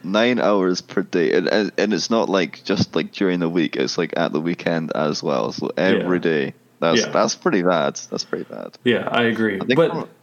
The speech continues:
Speaker 1: oh, oh, I, I don't know, though. My phone, the amount of time I spend on my phone, pro-, it, it's probably quite a lot. Like, when I'm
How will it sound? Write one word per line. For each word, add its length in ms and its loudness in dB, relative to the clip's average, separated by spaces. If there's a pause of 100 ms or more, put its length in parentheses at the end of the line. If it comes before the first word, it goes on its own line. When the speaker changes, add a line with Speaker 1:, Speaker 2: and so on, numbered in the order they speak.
(280)
Speaker 1:
oh, 240 -2
oh, 100 -4
I, 300 -4
I 240 -2
don't 120 -2
know, 140 2
though. 140 2
My 120 0
phone, 460 0 (140)
the 100 -4
amount 140 0
of 60 -2
time 200 0
I 80 2
spend 240 -2
on 60 -4
my 100 -2
phone, 480 -2 (1300)
pro-, 240 -6
it, 180 0
it's 280 -2
probably 280 0
quite 220 0
a 80 2
lot. 240 0
Like, 160 0
when 140 4
I'm 160 0